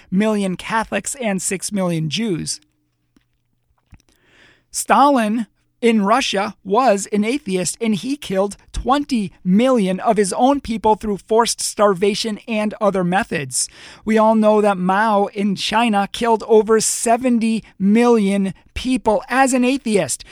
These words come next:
I mean, just together with Stalin and Mao, we're talking about a hundred million or nearly a hundred million people who they killed. And they weren't religious. They had no God.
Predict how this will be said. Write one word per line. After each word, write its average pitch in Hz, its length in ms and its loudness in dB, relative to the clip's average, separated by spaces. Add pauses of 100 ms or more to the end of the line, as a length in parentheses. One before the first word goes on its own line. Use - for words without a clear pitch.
(160)
I 254 80 0
mean, 254 240 2
just - 260 -4
together 240 480 0
with 185 160 -2
Stalin 247 460 0
and 226 140 -2
Mao, 226 240 2
we're 214 180 2
talking 240 400 -2
about 220 320 2
a 208 140 4
hundred 254 600 -2 (240)
million 240 380 4
or 214 160 0
nearly 254 380 2
a 190 80 2
hundred 254 580 -4
million 214 540 0
people 202 560 -4 (320)
who 247 580 0 (160)
they 240 260 2
killed. 240 540 0 (2250)
And 254 160 4
they 277 120 6
weren't 262 280 4
religious. 240 680 2
They 233 200 0
had 233 420 0
no 233 220 2
God. 180 480 -4